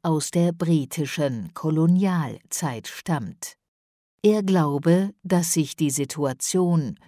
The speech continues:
seit zweitausendsieben, als sich die damalige Regierung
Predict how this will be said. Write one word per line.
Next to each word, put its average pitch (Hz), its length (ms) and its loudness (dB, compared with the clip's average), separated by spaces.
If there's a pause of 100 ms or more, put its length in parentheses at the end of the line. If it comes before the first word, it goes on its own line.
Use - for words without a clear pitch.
(200)
seit 160 340 0
zweitausendsieben, 151 1400 -2 (640)
als 160 300 2
sich 160 280 0
die 117 220 -8
damalige 147 840 -2
Regierung 160 720 0